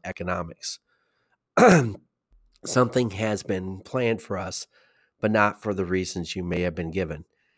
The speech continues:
How might we come to know something about this intentions of the planners? Perhaps by examining their preparations.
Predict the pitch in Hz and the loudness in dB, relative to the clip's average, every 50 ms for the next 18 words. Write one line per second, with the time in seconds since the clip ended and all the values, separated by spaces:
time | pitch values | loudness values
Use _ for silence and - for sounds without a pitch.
0 | _ _ _ _ _ _ _ _ _ _ _ _ _ _ _ _ _ _ _ _ | _ _ _ _ _ _ _ _ _ _ _ _ _ _ _ _ _ _ _ _
1 | _ _ _ _ _ _ - - 113 123 117 113 113 110 104 104 101 - - 101 | _ _ _ _ _ _ -2 0 2 4 4 4 4 4 2 2 0 -4 -4 -4
2 | 101 98 95 90 - - 107 98 95 - 95 92 90 95 95 92 - 101 92 82 | -2 -2 -2 -2 -2 -2 -4 -4 -4 -6 -8 -6 -2 -2 -2 -2 -2 -4 -6 -4
3 | - 90 85 82 82 82 82 80 78 - - 80 - - - - - 80 95 95 | -4 -8 -6 -6 -6 -6 -6 -6 -6 -6 -8 -8 -8 -8 -10 -12 -12 -12 -10 -8
4 | - 110 104 95 - - 98 87 87 87 95 107 - - - 104 92 87 82 82 | -4 -2 -2 -2 -2 -6 -8 -6 -6 -8 -8 -10 -8 -4 -2 0 0 0 -2 -6
5 | 80 - - - _ _ _ _ - 101 95 92 92 - - - 92 87 85 85 | -8 -12 -16 -18 _ _ _ _ -2 0 0 0 0 -4 -6 -4 -4 -4 -4 -4
6 | 87 98 95 90 90 90 87 85 87 87 - - - 90 - - 92 92 92 90 | -2 -2 -2 0 0 -2 -4 -4 -4 -6 -6 -4 -4 -4 -4 -2 -2 0 0 0
7 | - - - - 76 - - - - - | -2 -4 -8 -10 -12 -12 -12 -12 -14 -14